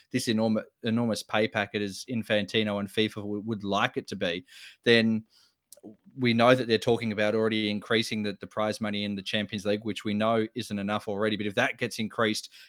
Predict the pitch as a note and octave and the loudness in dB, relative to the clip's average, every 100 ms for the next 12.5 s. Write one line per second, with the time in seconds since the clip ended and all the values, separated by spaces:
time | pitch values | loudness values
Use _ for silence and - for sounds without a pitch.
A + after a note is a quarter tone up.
0 | - A2+ G#2+ A#2+ - _ _ - _ - | -4 -2 0 -2 -2 _ _ -20 _ -8
1 | A2+ A2 C3+ B2+ B2 A2+ A2 - C3 - | -6 0 4 4 6 4 2 -4 -4 -2
2 | A#2+ A2+ - A2+ A2+ A2 A2+ G#2+ A2 G#2 | 0 -2 -4 -4 -2 0 2 4 2 0
3 | A2 G#2 G#2+ G2+ - A#2 A2 A#2 G#2 - | 0 0 -2 -6 -2 0 0 0 -2 0
4 | A2+ - - - - A2 A2+ - A#2+ A2 | -2 -2 -10 -20 -6 -2 -2 -2 -2 -2
5 | A2 A2 A2 - A#2 A2 A2 G#2 G#2+ _ | 0 -2 -4 -4 -4 -2 -2 -4 -6 _
6 | - A2+ A2 D#3 G#2+ F2 F#2+ C3 - - | -8 0 4 6 4 -2 -6 -8 -14 -14
7 | - A2 A2 G#2+ G#2 _ - _ - A#2+ | 0 4 4 2 -2 _ -20 _ 4 6
8 | A#2+ A#2+ - _ - C#3+ - D3+ C#3+ D3 | 6 0 -4 _ -6 -4 -2 -2 -2 0
9 | E3+ - D#3 B2 A#2+ B2+ B2+ B2+ C3+ - | -2 -2 0 2 4 4 4 0 0 -6
10 | A2 A#2 G#2+ B2 A#2 G#2+ A#2 A#2 A2 G#2 | -2 0 0 0 0 4 4 4 0 -2
11 | A2+ A2 G#2 F#2+ A2 A#2+ A2+ C3 A#2 G#2+ | -2 -2 -2 -2 0 2 2 0 -2 -2
12 | G2+ A2 G#2+ B2+ | 0 -2 -2 -4